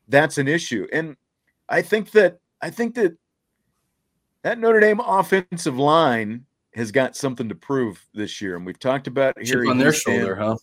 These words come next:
Speaker 1: That's right. We've talked about Harry Hiestand and, and,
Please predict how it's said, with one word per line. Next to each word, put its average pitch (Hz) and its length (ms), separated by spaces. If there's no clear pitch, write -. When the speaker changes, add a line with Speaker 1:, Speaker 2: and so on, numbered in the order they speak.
Speaker 1:
That's 117 320
right. 143 200
We've 92 180
talked 131 260
about 127 280
Harry 131 340
Hiestand 123 540
and, 92 140
and, 104 360